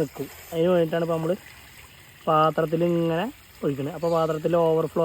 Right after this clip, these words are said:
ആയിട്ട് ഇതിങ്ങനെ നിറയും. അങ്ങനെ ഇതിപ്പോൾ ഇത്രയും തൊട്ടികളുണ്ട്, ആ തൊട്ടികളൊക്കെ ഒന്ന് കാണിച്ചു കൊടുത്താൽ എത്ര തൊട്ടികൾ, അത്രയും തൊട്ടികളിൽ നമ്മൾ വെള്ളം നിറക്കണം.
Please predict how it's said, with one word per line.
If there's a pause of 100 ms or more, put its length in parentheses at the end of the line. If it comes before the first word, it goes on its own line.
ആയിട്ട്
ഇതിങ്ങനെ
നിറയും.
അങ്ങനെ
ഇതിപ്പോൾ
ഇത്രയും
തൊട്ടികളുണ്ട്,
ആ
തൊട്ടികളൊക്കെ
ഒന്ന്
കാണിച്ചു
കൊടുത്താൽ (760)
എത്ര
തൊട്ടികൾ,
അത്രയും
തൊട്ടികളിൽ
നമ്മൾ (800)
വെള്ളം
നിറക്കണം.